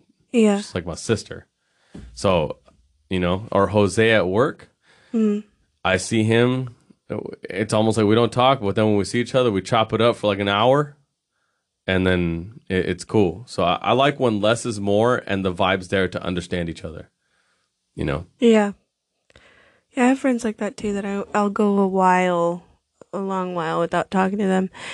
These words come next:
Speaker 1: And then when we talk, it's like we never stopped. It's not awkward or anything.
Speaker 2: Yeah.
Speaker 1: Okay, last question.
Speaker 2: Let's get it.
Speaker 1: There's a lot of 'em on, on here, so if you wanna Google it,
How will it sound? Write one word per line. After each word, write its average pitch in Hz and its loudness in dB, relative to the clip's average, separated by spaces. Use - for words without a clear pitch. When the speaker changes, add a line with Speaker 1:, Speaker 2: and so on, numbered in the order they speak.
Speaker 1:
And 214 4
then 214 6
when 208 4
we 202 0
talk, 202 -2
it's 190 -8
like 190 -4
we 190 0
never 175 -2
stopped. - -4
It's 185 -8
not 180 -2
awkward 175 -2
or 170 -4
anything. 170 -4
Speaker 2:
Yeah. 165 -2
Speaker 1:
Okay, 262 2
last 208 -2
question. 170 -4
Speaker 2:
Let's - -14
get 107 2
it. 90 -2
Speaker 1:
There's 226 2
a 226 6
lot 190 4
of 190 2
'em 196 0
on, 190 -2
on 202 0
here, 208 0
so 202 -4
if 185 -4
you 196 -2
wanna 185 0
Google 196 0
it, 226 -2